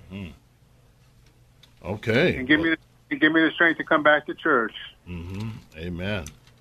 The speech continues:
Speaker 1: We miss you as well, so we pray that God will give you that
Speaker 2: No,
Speaker 1: strength.
Speaker 2: it was good, good to be back last week. I wanted to ask you, how was Erica?
Speaker 1: Oh, they're doing very well. They made it back, uh, home safe and sound. We thank the Lord for that. Um,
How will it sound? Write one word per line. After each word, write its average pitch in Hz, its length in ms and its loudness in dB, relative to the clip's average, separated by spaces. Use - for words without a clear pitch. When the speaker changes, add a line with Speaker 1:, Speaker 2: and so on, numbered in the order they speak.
Speaker 1:
We 92 100 -6
miss 113 320 0
you 104 120 -2
as 95 120 -4
well, 101 340 -2
so - 180 -10
we 90 160 -8
pray 101 300 -4
that 92 140 -6
God 95 300 -4
will 85 160 -8
give 123 200 -4
you 101 80 -2
that 85 180 -4
Speaker 2:
No, 156 100 2
Speaker 1:
strength. 165 100 4
Speaker 2:
it 151 40 8
was 147 120 4
good, 175 160 4
good 170 120 6
to 160 60 -12
be 165 300 6
back 160 200 4
last 156 300 4
week. 165 140 2
I 160 60 6
wanted 170 240 6
to 170 120 6
ask 170 220 2
you, 170 120 2
how 156 180 4
was 147 140 2
Erica? 165 580 6
Speaker 1:
Oh, 110 140 4
they're 120 160 6
doing 131 300 4
very 131 240 6
well. 143 380 4
They 92 120 -2
made 113 220 4
it 101 100 0
back, 117 340 2
uh, 104 260 2
home 127 360 4
safe 131 340 2
and 101 100 -2
sound. 131 460 2
We 107 120 -2
thank 110 260 -2
the 104 80 -4
Lord 113 320 0
for 98 140 -6
that. 113 380 0
Um, 85 580 -2